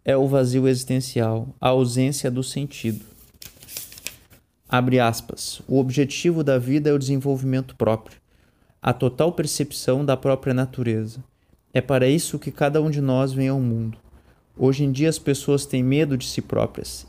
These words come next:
esqueceram o maior de todos os deveres, o dever para consigo mesmos. É verdade que são caridosas, alimentam os esfomeados e vestem os pobres, mas as suas próprias almas morrem de fome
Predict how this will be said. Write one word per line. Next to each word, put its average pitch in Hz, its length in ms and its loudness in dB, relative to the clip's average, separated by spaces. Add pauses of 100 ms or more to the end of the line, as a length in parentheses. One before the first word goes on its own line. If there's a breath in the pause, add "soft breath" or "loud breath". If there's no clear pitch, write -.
esqueceram 151 760 0
o 147 40 0
maior 131 320 4
de 139 140 -2
todos 151 420 0
os 135 140 -4
deveres, 117 640 0 (320 loud breath)
o 123 80 -2
dever 127 380 2
para 139 220 2
consigo 143 480 -4
mesmos. 117 640 -2 (340 soft breath)
É - 140 0
verdade 139 560 2
que 143 140 -2
são 135 340 0
caridosas, 127 880 0
alimentam 120 640 -2
os 117 140 -2
esfomeados 120 800 -2
e 131 60 -2
vestem 127 400 0
os 127 100 -6
pobres, 107 580 -4 (400 soft breath)
mas 120 220 2
as 120 120 2
suas 139 280 0
próprias 143 640 0
almas 127 640 2
morrem 127 360 0
de 120 140 -4
fome 131 560 -2